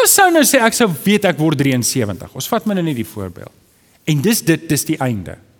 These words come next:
Dan sou ek mos gekyk het, wat kan ek kry uit hierdie lewe? Stem julle saam? Ek sou al my Monopoly geld gevat het en ek sou op enige iemand probeer trap het om seker te maak ek kry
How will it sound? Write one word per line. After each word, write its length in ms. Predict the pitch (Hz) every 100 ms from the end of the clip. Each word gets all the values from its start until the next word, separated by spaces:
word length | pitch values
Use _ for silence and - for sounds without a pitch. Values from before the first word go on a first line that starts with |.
| _ _ _ _ _ _ _ _ _ _ _ _ _ 143
Dan 160 | 135
sou 120 | - 131
ek 80 | 131
mos 160 | 120 -
gekyk 320 | - 135 127
het, 80 | -
wat 100 | 117
kan 120 | 127 120
ek 60 |
kry 140 | 240 240
uit 120 | 123
hierdie 200 | 92 87
lewe? 120 | 87
Stem 180 | - 135
julle 120 | 135 143
saam? 180 | - - _ _ _ _ _ - - -
Ek 120 | 175 -
sou 120 | 185
al 140 | 185 294
my 80 | 427
Monopoly 340 | 233 156 156 127
geld 240 | 135 120
gevat 340 | 117 - 104 160
het 120 | - - _ _ - -
en 100 | 202
ek 120 | 233 -
sou 120 | 240
op 80 | 254
enige 320 | 349 415 381
iemand 200 | 320 262
probeer 300 | 233 196 175
trap 240 | 220 202 170
het 140 | 190 -
om 80 | 196
seker 300 | - 262 285 -
te 80 | 196
maak 240 | 175 175 202
ek 140 | 214
kry 120 | 208